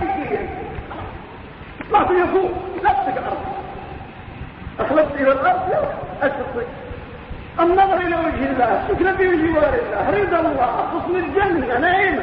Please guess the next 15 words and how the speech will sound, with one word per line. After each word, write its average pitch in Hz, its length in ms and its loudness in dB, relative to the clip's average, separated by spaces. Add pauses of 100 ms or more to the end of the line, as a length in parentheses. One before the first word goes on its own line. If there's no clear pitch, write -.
(180)
هكذا 196 420 2
لك. - 460 -6 (1080)
هذا 233 160 2
بالنسبة 277 360 4
إيه؟ 285 440 4 (240)
للفرد. 220 440 -8 (600)
للمال. 359 540 4 (1400)
للمال. 370 600 2 (380)
المال 339 360 4
الذي 381 220 4
تخرج 269 320 0 (140)
زكاته، 226 560 2 (800)
واش 254 180 4 (360)
تصيبه 262 260 4
آفة؟ 311 520 2